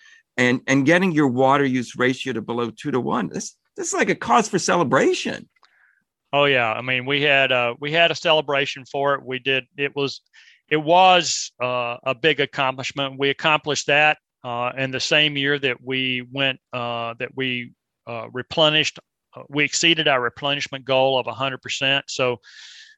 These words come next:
Speaker 2: we, uh, became a water neutral company, and there was a huge celebration around getting the water use ratio below two,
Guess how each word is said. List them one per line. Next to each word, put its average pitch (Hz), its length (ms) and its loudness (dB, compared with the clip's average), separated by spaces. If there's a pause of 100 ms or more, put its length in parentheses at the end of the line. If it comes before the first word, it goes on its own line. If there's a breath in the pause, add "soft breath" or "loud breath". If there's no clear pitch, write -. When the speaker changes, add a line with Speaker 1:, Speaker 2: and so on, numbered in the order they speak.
Speaker 2:
we, 151 320 4
uh, 127 300 2
became 160 400 0
a 135 220 2
water 143 360 -2
neutral 139 440 -10 (320)
company, 160 520 0
and 127 140 -6
there 131 120 0
was 127 200 -6
a 123 60 -14
huge 156 500 -2
celebration 135 800 0
around 123 500 -4 (420 soft breath)
getting 139 220 0
the 120 100 -4
water 139 280 2
use 139 300 -4
ratio 131 400 0
below 123 420 -4
two, 185 440 4